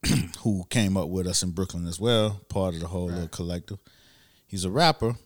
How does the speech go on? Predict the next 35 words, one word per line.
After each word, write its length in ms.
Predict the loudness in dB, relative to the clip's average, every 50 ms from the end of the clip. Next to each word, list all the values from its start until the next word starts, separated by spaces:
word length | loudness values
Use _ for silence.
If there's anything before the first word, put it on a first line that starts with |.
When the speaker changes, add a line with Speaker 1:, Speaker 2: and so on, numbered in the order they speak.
| _ _ -10
Speaker 1:
you 80 | -4
know 80 | -2 0
what 20 |
I'm 60 | 0 2
saying? 520 | 2 2 2 2 2 2 2 0 0 0
Sean 380 | 0 0 0 2 0 2 2 0
and, 120 | 0 0
Speaker 2:
Yeah. 160 | -2 -2 -4
Speaker 1:
and 160 | -6 -6 -2
Terrence 340 | 0 2 2 2 2 0 0
Nance 280 | 0 0 0 0 0 -2
used 120 | -2 -4
to 60 | -4
shoot 220 | -2 -2 0 0 2
all 160 | 2 0 0
his 140 | -2 -2 -2
videos. 500 | -2 0 0 2 0 -2 -4 -6 -10 -14 _ _ -20 -20 -20 -20 -20 -14 -6 0
Then 460 | 2 2 4 4 4 2 0 -2 -6 -6
he 120 | -2 -2 0
pro-, 180 | 0 0 -2 -4 -6 -8
he, 280 | -4 0 2 2 4 4
uh, 340 | 2 2 0 0 -2 -4 -8 -10 -12
he 60 | -6
produced 360 | -2 -2 0 2 2 0 0 0
his 120 | -2 -2
own 200 | -2 -2 -2 0
movie, 380 | 0 0 0 0 -2 -4 -8 -10 _ _ _ _ _ _ _ _ _ _ _ _ _ _ _ _ _ _ -10
um, 540 | -8 -8 -6 -6 -8 -8 -8 -10 -10 -14 _ _ _
<clears throat> 120 | _ _ -10 -4 0 2 2 4 2 0 -4 -8 -12 _ -18 -12 -8
The 80 | -2
Burial 440 | 2 4 6 6 6 6 4 4 2 0
of 120 | -2 -2
Kojo. 460 | 2 2 2 2 2 -2 -2 -4 -6 -10 _ _ _ _ _ _ _ _ _ _ _ _ -10
And 500 | -8 -6 -4 -4 -6 -6 -6 -8 -8 -10 -12 -14 -16
Speaker 2:
Okay. 280 | -16 -16 -18 _ -16